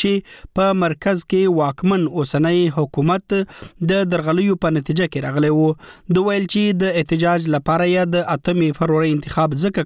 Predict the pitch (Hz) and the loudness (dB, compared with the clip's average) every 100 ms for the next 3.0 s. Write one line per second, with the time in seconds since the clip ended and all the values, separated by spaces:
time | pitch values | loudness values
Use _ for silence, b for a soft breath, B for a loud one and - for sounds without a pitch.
0 | 180 180 151 175 185 185 185 185 180 180 | 0 0 0 0 0 0 0 0 0 0
1 | 180 180 180 175 196 175 170 170 - 156 | 2 0 0 0 -2 0 -2 0 0 0
2 | 156 147 170 190 165 170 170 - - - | 0 0 2 2 2 0 -6 -12 -18 -4